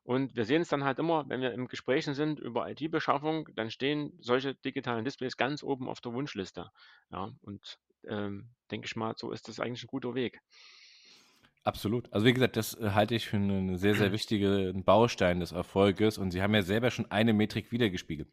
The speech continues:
Speaker 2: Sie bekommen gutes Kundenfeedback. Das sind jetzt nicht
Speaker 1: Ja.
Speaker 2: die Schüler, aber die Lehrer sind ja stellvertretend für die Schüler letzten Endes, die sagen, das funktioniert gut, das ist 'ne, das ist eine der wichtigsten Metriken.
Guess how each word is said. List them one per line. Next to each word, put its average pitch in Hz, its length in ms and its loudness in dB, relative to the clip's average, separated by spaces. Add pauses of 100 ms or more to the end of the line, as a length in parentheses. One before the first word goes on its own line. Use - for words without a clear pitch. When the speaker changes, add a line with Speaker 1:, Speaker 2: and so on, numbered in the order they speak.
Speaker 2:
Sie - 120 -8
bekommen 113 600 0 (540)
gutes 131 560 4
Kundenfeedback. 117 760 4
Das - 140 -12
sind 95 100 0
jetzt 87 100 -2
nicht 90 100 -2
Speaker 1:
Ja. - 80 0
Speaker 2:
die 82 40 -2
Schüler, 143 420 2
aber 92 140 0
die 95 100 2
Lehrer 107 360 6
sind 98 200 2
ja 98 140 4
stellvertretend 98 960 0 (340)
für 107 120 0
die 98 120 2
Schüler 120 300 0
letzten 110 300 -4
Endes, 101 220 0
die 104 100 0
sagen, 98 420 2 (180)
das 101 160 -2
funktioniert 113 680 2
gut, - 220 -12 (300)
das 98 160 -2
ist 104 140 -6
'ne, 98 280 2
das 95 160 -4
ist 104 100 -8
eine 107 240 4
der 107 140 4
wichtigsten - 500 -4
Metriken. 82 440 -2